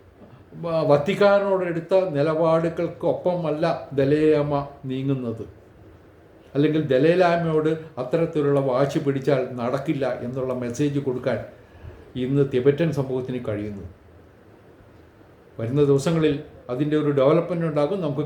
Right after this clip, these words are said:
കാത്തിരുന്ന് കാണാം. ഏതായാലും ഇന്ത്യ ശക്തമായിട്ട് ദലൈലാമയ്ക്കൊപ്പം നിൽക്കുന്നു, തിബറ്റൻ സമൂഹത്തിനൊപ്പം നിൽക്കുന്നു എന്നതും കൂടി ഇവിടെ അടിവരയിട്ട് പറയേണ്ടതുണ്ട്.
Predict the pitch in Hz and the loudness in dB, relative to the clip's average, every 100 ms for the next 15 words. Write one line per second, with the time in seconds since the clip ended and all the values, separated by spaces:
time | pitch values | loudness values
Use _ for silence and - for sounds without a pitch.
0 | 143 127 143 127 131 120 120 110 - - | -2 -2 -2 -2 -4 -4 -4 -6 -10 -14
1 | - 120 160 143 135 143 139 120 139 151 | -6 -2 2 2 2 -2 -4 -6 -2 -2
2 | 127 127 113 202 156 123 123 120 107 - | -2 -4 -2 -2 0 -2 -4 -4 -6 -8
3 | - - - 123 139 147 139 143 139 131 | -20 -16 -4 2 4 4 2 -2 -2 -4
4 | 139 127 117 151 135 120 - - _ - | -4 -4 -4 -4 -6 -8 -14 -20 _ -20
5 | - - - - - - - - 143 196 | -20 -20 -20 -20 -20 -20 -10 0 2 4
6 | 254 208 170 165 165 156 156 143 127 151 | 4 2 2 0 0 -2 -2 -2 -2 -2
7 | 135 110 - - - - - - 127 135 | -2 -4 -12 -20 -20 -20 -20 -8 -4 0
8 | 143 147 143 127 139 160 - 127 120 131 | 0 0 -2 -2 -2 -4 -10 -6 -2 -2
9 | 135 120 127 131 120 120 - 160 - 123 | -2 -4 0 0 0 -4 -8 -10 -6 -2
10 | 117 113 107 104 92 | -2 -2 -6 -8 -8